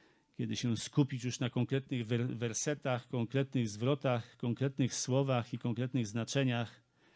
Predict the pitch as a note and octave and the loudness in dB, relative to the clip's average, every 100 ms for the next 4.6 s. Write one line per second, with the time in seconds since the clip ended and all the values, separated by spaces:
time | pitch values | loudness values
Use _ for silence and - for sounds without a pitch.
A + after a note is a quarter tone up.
0 | _ _ _ A#2 A#2 - B2+ G#2 B2 A#2+ | _ _ _ 0 0 2 2 2 2 0
1 | - A#2 B2 C#3 C3 A2+ G#2+ A2+ A2 - | 2 4 8 6 6 -2 0 -2 -2 -6
2 | - _ - - - _ A2+ A2 - A#2+ | -16 _ -20 -20 -20 _ -4 -4 0 4
3 | C3 C3+ C3+ A#2+ C#3+ C3+ B2 - A#2+ C3 | 4 6 4 6 6 4 0 -2 2 4
4 | C3+ B2+ A#2+ C3 C3 A#2+ | 8 6 6 4 4 4